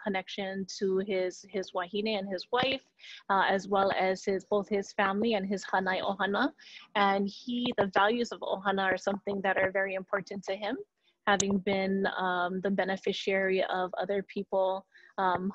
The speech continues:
hanaing him and taking him into their home.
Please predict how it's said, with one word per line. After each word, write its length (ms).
hanaing 420
him 300
and 140
taking 280
him 140
into 240
their 220
home. 340